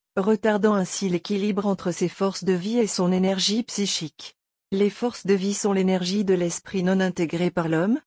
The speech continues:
sur le plan matériel. L'énergie psychique, par contre, est une force mentale qui doit,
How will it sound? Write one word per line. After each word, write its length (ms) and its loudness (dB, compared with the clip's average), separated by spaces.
sur 260 -2
le 80 2
plan 240 0
matériel. 640 -2
L'énergie 580 2
psychique, 760 -4
par 200 0
contre, 440 -6
est 180 0
une 140 2
force 420 -2
mentale 580 2
qui 200 -8
doit, 360 0